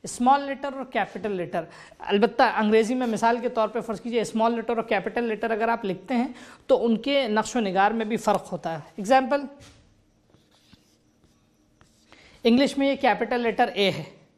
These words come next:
बड़ा ए, इसको जब आप स्मॉल लेटर में लिखेंगे, तो ये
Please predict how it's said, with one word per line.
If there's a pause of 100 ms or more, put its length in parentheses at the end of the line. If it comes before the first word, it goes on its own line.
(1300)
बड़ा
ए, (200)
इसको
जब
आप
स्मॉल
लेटर
में
लिखेंगे, (3000)
तो
ये